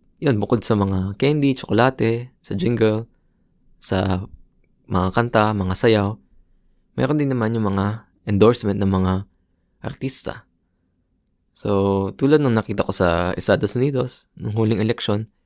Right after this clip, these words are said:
ganun din na parang kailangan ng mga cele-, celebrity endorsement para mas magkaroon ng tiwala yung mga tao sa'yo. So, mas,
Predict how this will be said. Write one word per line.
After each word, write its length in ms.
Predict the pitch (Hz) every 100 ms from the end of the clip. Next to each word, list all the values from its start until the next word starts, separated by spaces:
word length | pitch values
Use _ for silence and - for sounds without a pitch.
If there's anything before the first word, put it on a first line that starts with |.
| _ _ _ _ _ _ _ _ _ _ _ _ - 123
ganun 240 | 127 135
din 240 | 110 98
na 320 | 101 101 101 101 _ _ _ _ _ _ _ _ _ _ 277 _ _ _ -
parang 280 | 117 117 113 110 110 104 104 104 104 _ -
kailangan 400 | 113 117 117 113
ng 200 | 107 104
mga 160 | 98 98
cele-, 320 | 107 104 -
celebrity 560 | - 101 101 101 98
endorsement 560 | 98 101 120 110 101 117 _ _ _ _ _ _ _
para 640 | - 107 104 98 95 95 107
mas 560 | - 107 - - 101 _ _ _ _ _ _ _ _
magkaroon 480 | 113 101 104 107 107 101
ng 120 | 98 95 95 98 98 98 98 _ _ _ -
tiwala 400 | 104 107 104 95
yung 160 | 95 92
mga 160 | 95 104 98
tao 80 | 101
sa'yo. 400 | 143 123 107 - _ _ _ _ _ _ _ _ _ _ -
So, 240 | - 101
mas, 200 | 98 107